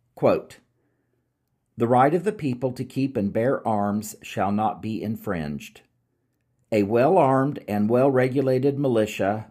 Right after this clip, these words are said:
being the best security of a free country." End quote.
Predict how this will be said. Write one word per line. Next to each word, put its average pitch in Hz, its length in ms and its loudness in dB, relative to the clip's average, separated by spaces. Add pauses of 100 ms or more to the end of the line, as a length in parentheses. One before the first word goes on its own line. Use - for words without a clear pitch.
being 104 300 0
the 104 80 -4
best 113 400 -4
security 101 840 -4 (180)
of 92 140 -6
a 87 40 -4
free 98 280 -4
country." 82 640 -12 (640)
End 95 240 -8
quote. - 300 -12